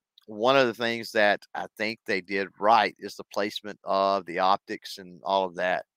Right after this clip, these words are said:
uh, being more forward. Um, that lends itself, uh,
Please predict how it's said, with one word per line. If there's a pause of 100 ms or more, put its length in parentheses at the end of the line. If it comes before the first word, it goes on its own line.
(240)
uh,
being
more
forward. (720)
Um, (340)
that
lends
itself, (1080)
uh,